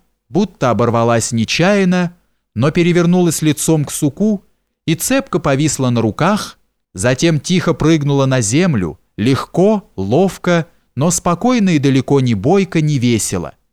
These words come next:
Смиредев ахнул, но не успел даже вполне и испугаться. Маша медленно подошла к нему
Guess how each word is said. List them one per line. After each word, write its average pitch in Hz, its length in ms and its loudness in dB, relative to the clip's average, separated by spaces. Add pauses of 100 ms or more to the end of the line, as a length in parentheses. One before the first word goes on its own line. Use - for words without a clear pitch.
(720)
Смиредев 147 680 0
ахнул, 123 600 -2 (400)
но 185 120 2
не 202 100 4
успел 202 440 0
даже 180 280 0
вполне 175 400 0
и 175 200 0
испугаться. - 800 -4 (760)
Маша 135 400 0
медленно 135 560 0
подошла 120 520 0
к - 100 -10
нему 131 420 2